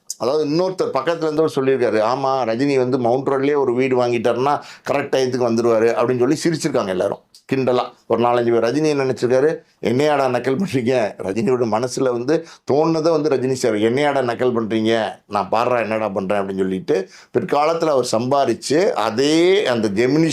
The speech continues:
ஸ்டுடியோ இருந்த இடம் வந்து இப்ப வித்துட்டாங்க. அந்த இடத்துல பாத்தீங்கன்னா வேற, வேற, வேற, வேற கட்டடங்கள்லாம் வந்துருச்சு. அதே இடத்துல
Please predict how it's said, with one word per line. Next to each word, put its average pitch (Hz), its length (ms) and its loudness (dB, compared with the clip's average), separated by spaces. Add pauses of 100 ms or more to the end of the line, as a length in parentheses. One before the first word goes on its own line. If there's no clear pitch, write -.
ஸ்டுடியோ 127 400 2
இருந்த 110 220 0
இடம் 139 260 0
வந்து 151 60 0
இப்ப 139 260 -2 (260)
வித்துட்டாங்க. 147 340 -2
அந்த 107 260 0
இடத்துல 135 260 -2
பாத்தீங்கன்னா 139 320 -2
வேற, 135 280 0
வேற, 127 200 2
வேற, 113 220 0
வேற 113 160 0
கட்டடங்கள்லாம் 117 680 0
வந்துருச்சு. 113 400 -2 (200)
அதே 170 600 2
இடத்துல 151 340 0